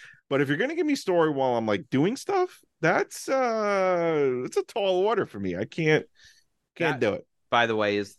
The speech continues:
Speaker 2: the biggest criticism that I would have for that Viewfinder game.
Speaker 1: What
Speaker 2: Um,
Speaker 1: Viewfinder game?
Speaker 2: it's that, I mean, you would love this game. Now that you beat Pikmin, you should just play it 'cause it's, like, six hours long.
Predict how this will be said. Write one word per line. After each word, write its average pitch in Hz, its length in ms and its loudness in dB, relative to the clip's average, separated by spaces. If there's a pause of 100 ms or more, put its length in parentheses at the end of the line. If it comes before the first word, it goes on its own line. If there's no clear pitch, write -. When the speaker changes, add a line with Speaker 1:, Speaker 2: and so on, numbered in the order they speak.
Speaker 2:
the 92 540 -2 (300)
biggest 104 360 -2
criticism 92 640 -6
that 87 100 -6
I 85 40 -4
would 85 160 -6
have 87 260 -4
for 90 180 -6
that 85 180 -6
Viewfinder 117 500 -4
game. 147 320 -6 (720)
Speaker 1:
What 95 100 -6
Speaker 2:
Um, 92 360 0
Speaker 1:
Viewfinder 95 440 0
game? 95 240 -2 (300)
Speaker 2:
it's 101 220 -12
that, 98 280 0 (540)
I 110 80 -4
mean, 95 140 -6
you 101 100 -6
would 95 120 -6
love 92 160 -2
this 85 160 -8
game. 82 220 -10
Now 98 120 0
that 107 80 -6
you 101 60 -8
beat 98 200 -8
Pikmin, 92 320 -8
you 82 60 -14
should - 160 -20
just - 160 -20
play 87 260 -4
it - 100 -14
'cause - 120 -20
it's, 87 160 -18
like, 76 180 -12
six - 320 -10
hours 85 340 -4
long. 85 340 -10